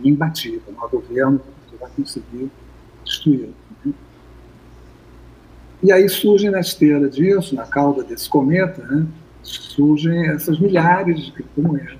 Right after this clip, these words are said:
Que são, eu não tô nem mais contando, mas se vocês entrarem no coin market cap ponto com, vocês vão encontrar lá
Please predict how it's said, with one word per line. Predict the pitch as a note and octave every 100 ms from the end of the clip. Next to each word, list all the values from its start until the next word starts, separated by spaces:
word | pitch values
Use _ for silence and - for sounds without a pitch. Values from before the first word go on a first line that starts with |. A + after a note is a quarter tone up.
| -
Que | D3
são, | - C#3+ - - - - D#3 D#3 F3
eu | D#3+
não | E3 F#3+
tô | G3+
nem | G#3+
mais | G#3 G#3
contando, | - G#3+ F#3 E3
mas | C#3 -
se |
vocês | C3 - D3
entrarem | D3 C#3 D3 D3
no | C#3 C3 A#2+ - - -
coin | D3 D3+ D3
market | C3 C3 C3 B2 -
cap | - A#2 - -
ponto | C3 -
com, | - D3+ D#3+ D#3+ - - -
vocês | D3 D#3 D3
vão | D#3+
encontrar | D#3+ D#3 D#3+ C#3+
lá | C#3 B2+ C3+